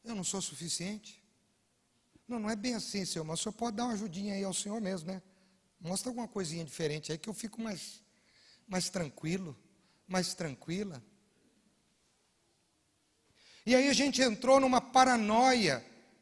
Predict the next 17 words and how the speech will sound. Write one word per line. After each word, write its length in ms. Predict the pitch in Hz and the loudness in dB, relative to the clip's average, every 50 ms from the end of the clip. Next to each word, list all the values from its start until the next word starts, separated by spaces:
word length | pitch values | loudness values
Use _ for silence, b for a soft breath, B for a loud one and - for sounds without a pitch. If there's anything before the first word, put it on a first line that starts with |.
| B B B B B B | B B B B B B
de 160 | 165 208 233 | 2 4 4
se 180 | 233 - 262 226 | 6 6 6 6
relacionar 680 | 214 269 269 262 233 - - 247 233 226 240 254 254 | 8 8 8 8 6 6 6 4 4 6 6 4 4
com 200 | - 240 240 226 | 4 4 4 6
as 180 | 208 - - | 6 6 4
coisas 640 | - - - 269 294 320 330 311 254 185 226 240 185 | 2 2 4 8 10 12 12 10 10 6 4 4 4
de 100 | 160 220 | 2 0
Deus 880 | 208 170 226 269 285 285 247 185 143 - - - - - - - - _ _ _ _ _ _ _ B B B B B B | 2 6 8 10 12 12 10 8 4 -2 -6 -6 -6 -8 -12 -14 -16 _ _ _ _ _ _ _ B B B B B B
e 100 | 262 269 | 8 10
não 240 | 254 277 311 320 302 | 12 12 12 12 12
nos 180 | 285 262 185 | 10 8 8
relacionarmos 760 | 240 262 262 262 254 254 - 254 247 254 262 262 254 240 185 | 8 8 10 10 8 8 6 4 6 6 6 6 6 4 4
mais 260 | 202 240 262 262 254 254 | 4 6 8 8 8 8
com 180 | 254 269 269 | 8 8 8
o 60 | 254 | 8
próprio 480 | - - 240 254 262 254 262 247 262 233 | 6 4 6 6 6 6 6 4 -2 0
Deus. 720 | 170 165 226 247 262 247 180 - - - - - - - | 6 8 8 10 10 8 6 4 -2 -8 -8 -10 -12 -16